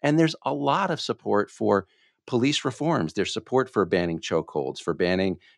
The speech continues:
no-knock warrants, for, you know, requiring officers to have body cameras and for those to be activated, for having independent investigations of, uh, officer-involved shootings, a registry of, um, police misconduct. There isn't one right now, a national registry.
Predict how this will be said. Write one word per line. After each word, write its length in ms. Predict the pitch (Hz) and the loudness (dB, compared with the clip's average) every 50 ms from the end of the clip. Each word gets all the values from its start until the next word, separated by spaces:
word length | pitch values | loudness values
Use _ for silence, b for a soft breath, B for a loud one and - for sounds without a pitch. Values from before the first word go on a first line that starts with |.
| b - | b -4
no-knock 500 | 95 98 107 107 107 101 107 107 - 101 | -2 0 2 2 4 2 2 0 -2 -4
warrants, 440 | 95 110 117 110 82 65 - - | -2 -2 0 -2 -2 -4 -6 -10
for, 240 | - - 95 90 87 _ _ - | -6 -4 -4 -4 -4 _ _ -10
you 140 | - 110 101 | -6 -6 -6
know, 60 | - - | -6 -4
requiring 560 | 104 110 - - - 98 95 101 104 104 104 | -2 -4 -2 2 4 4 4 4 4 2 2
officers 400 | 101 98 98 - 104 107 101 - | 2 0 0 -4 -10 -10 -10 -6
to 60 | - 107 | -2 0
have 220 | 98 101 95 98 b b b b b - | 0 0 0 -4 b b b b b 2
body 240 | 92 98 110 113 | 4 4 4 4
cameras 420 | 110 - 104 90 80 80 76 - - | 0 -2 -4 -4 -2 -2 -4 -4 -6
and 100 | 80 - | -10 -8
for 60 | 82 | -4
those 200 | 78 85 90 - | -2 -2 -2 -2
to 80 | - 101 | -4 -6
be 140 | 90 92 87 | -4 -2 0
activated, 720 | 78 85 92 - - 101 85 85 80 78 71 69 78 - b b b b b b b | 0 0 0 0 -4 -4 -4 -2 -2 -4 -4 -6 -10 -12 b b b b b b b
for 100 | - 95 | 0 2
having 220 | 92 101 110 110 107 | 2 4 4 2 2
independent 420 | 117 120 117 - 127 120 120 120 | 2 2 2 2 2 2 2 2
investigations 840 | 117 110 113 123 120 - 135 110 123 139 139 - - 107 95 90 85 | 2 2 2 0 0 0 -4 -2 0 0 0 0 -2 -2 -2 -2 -2
of, 200 | 95 87 82 90 | -4 -4 -2 0
uh, 240 | 92 87 85 82 82 | 2 2 4 2 2
officer-involved 720 | 69 92 92 - 104 - - 101 98 90 101 98 95 92 | 2 2 2 0 -2 -8 -6 -4 -2 0 2 0 0 -2
shootings, 480 | - - - 110 95 92 80 85 - _ b b b b b - | -4 -6 -4 -4 -4 -4 -6 -8 -10 _ b b b b b -8
a 100 | - 85 | -6 -4
registry 640 | 82 87 90 95 92 98 - - - 104 95 92 95 | 0 2 0 2 0 -2 -6 -2 -2 0 2 2 2
of, 200 | 92 90 80 - | 2 2 0 0
um, 360 | 92 90 87 85 85 87 - _ _ _ - | 0 0 0 0 -2 -6 -8 _ _ _ -8
police 320 | - 95 95 92 - - - | -4 -4 -4 -4 -4 -8 -8
misconduct. 600 | - 104 92 - - 90 85 90 95 101 104 - | -8 -8 -8 -6 -4 -4 -2 2 2 0 0 0
There 120 | - 101 101 | 0 0 0
isn't 220 | 101 101 127 117 | 0 -2 -4 -4
one 160 | 113 117 117 | -4 -2 -2
right 180 | 127 123 123 127 | 0 0 0 0
now, 200 | 127 123 131 113 | 0 0 2 2
a 60 | 95 | 2
national 380 | 85 78 78 82 - - 107 101 | 0 0 -2 -4 -4 -4 -4 -2
registry. 560 | 104 104 104 110 110 - - 123 120 113 110 | -2 -2 -4 -4 -8 -8 -6 -6 -8 -8 -10